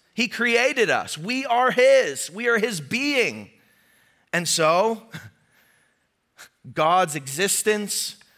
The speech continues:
God's reality that is seen in creation, that is seen in every breath that we take,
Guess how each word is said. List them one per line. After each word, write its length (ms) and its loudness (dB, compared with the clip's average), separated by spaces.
God's 340 0
reality 640 0
that 200 0
is 280 -6
seen 460 2
in 100 -2
creation, 720 0
that 100 -4
is 160 -2
seen 300 -2
in 80 -4
every 220 0
breath 420 -2
that 140 -6
we 120 -6
take, 680 -2